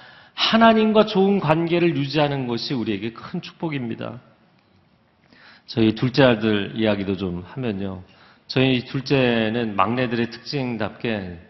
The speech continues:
좀 상황 파악을 빨리 하고 자기가 어떻게 해야 복을 받는지 잘 알고 있어요. 어, 초등학교 이 학년 때, 어, 제가 보고 깜짝 놀란 게 용돈을 많이 주지 않는데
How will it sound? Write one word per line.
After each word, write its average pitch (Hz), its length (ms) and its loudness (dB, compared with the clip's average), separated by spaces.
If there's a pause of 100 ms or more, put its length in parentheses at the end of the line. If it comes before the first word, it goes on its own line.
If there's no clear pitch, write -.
(360)
좀 101 120 -14
상황 175 400 0
파악을 131 420 0
빨리 147 260 -4
하고 92 460 -6 (580)
자기가 120 300 2
어떻게 123 360 4
해야 127 80 8
복을 127 280 4
받는지 110 420 2
잘 107 180 -2
알고 98 260 2
있어요. 85 400 -6 (1200)
어, 107 300 -4
초등학교 180 440 0
이 127 180 2
학년 123 360 0
때, 90 280 -8 (1300)
어, 120 360 2
제가 151 160 4
보고 151 240 0
깜짝 175 340 2
놀란 135 340 2
게 113 320 2
용돈을 170 400 2
많이 151 260 2
주지 151 240 -4
않는데 120 720 -4